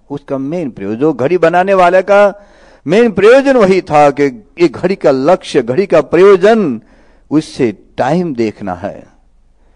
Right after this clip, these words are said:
यदि कौवा कुत्ता हो जोर से मैं फेंकता तो कौवा तो उड़ जाएगा, कुत्ता भी भाग जाएगा। तो क्या एक घड़ी कुत्ता को भगाने के लिए बनाई गई है क्या? कौवा को उड़ाने के लिए क्या घड़ी बनाई गई है क्या?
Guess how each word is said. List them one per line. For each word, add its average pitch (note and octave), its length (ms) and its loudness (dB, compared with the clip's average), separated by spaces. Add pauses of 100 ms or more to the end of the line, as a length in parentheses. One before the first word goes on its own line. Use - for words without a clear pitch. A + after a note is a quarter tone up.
(140)
यदि B2 220 -4
कौवा C3+ 380 0
कुत्ता C3+ 280 -4
हो B2 120 -2
जोर D3 320 0
से D3+ 120 -6
मैं C#3 140 -4
फेंकता C#3 420 -10
तो G#2+ 160 -16
कौवा A#2 260 -8
तो E3+ 140 -10
उड़ F3 100 -8
जाएगा, D#3+ 280 -6 (800)
कुत्ता A2+ 240 -4
भी B2+ 120 -4
भाग D3 200 -2
जाएगा। E3 300 -10 (840)
तो A2 80 -4
क्या D3 280 0 (100)
एक A#2 160 0
घड़ी C3 280 -4
कुत्ता C3+ 360 -4
को A2+ 180 -6
भगाने A2+ 560 -2
के E3 140 -4
लिए D3 260 -2
बनाई C3 340 -8
गई E3+ 160 -8
है A3 140 -6
क्या? C3+ 220 -12 (1300)
कौवा F#3+ 240 6
को G3+ 220 4
उड़ाने G3+ 340 4
के B3 120 2
लिए G#3 200 4
क्या F3 160 2
घड़ी D#3 240 2
बनाई F3+ 280 2
गई G#3 200 2
है C4 140 4
क्या? D#3+ 480 0